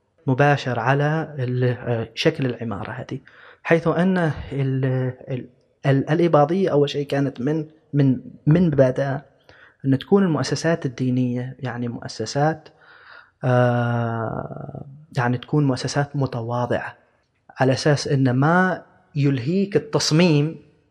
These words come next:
ولو طبعًا كان ذاك التصم-، التصاميم العباسية والتصاميم الأموية، عشان ما يلهيك التصميم لما تدخل المسجد هذا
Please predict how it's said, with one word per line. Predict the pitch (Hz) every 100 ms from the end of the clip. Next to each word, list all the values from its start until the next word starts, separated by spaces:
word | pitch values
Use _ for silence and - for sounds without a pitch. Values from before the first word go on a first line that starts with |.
| -
ولو | 127
طبعًا | 123 131 117
كان | 120 127
ذاك | 120 123
التصم-، | - - - 120
التصاميم | - - 117 123 120
العباسية | 110 113 - - 156 139 135
والتصاميم | 127 123 123 123 127 131
الأموية، | 127 131 139 147 147 - -
عشان | - 143 135
ما | 165
يلهيك | 202 196 160 180 185
التصميم | 170 - 151 160 160 139 139 - _ _ _ -
لما | 135 127
تدخل | 123 - - 147
المسجد | 135 131 139 127 127 131 151 123 120 120
هذا | 131 120 123 151